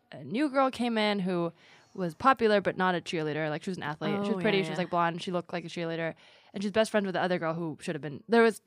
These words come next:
Speaker 1: co-captains, so it should have been me and this other girl. Everyone knew it 'cause I was the best cheerleader.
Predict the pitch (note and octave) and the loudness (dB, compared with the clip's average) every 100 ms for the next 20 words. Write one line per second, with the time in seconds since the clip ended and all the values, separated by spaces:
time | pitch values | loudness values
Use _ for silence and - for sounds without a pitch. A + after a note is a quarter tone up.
0 | - A3+ F3 D3 A#2 - F3 A#3+ B3 G#3+ | 0 0 0 -6 -10 -4 -2 2 2 4
1 | G3+ F3 E3 D#3 D3+ D3 - - - - | 2 2 -2 -2 -2 -4 -6 -16 -20 -10
2 | - C4+ D4 B3 A3+ A3+ G#3+ G#3+ G3+ _ | 0 2 4 4 4 6 6 6 0 _
3 | G3+ G#3 - F#3+ F3+ F3+ | 0 0 2 0 2 0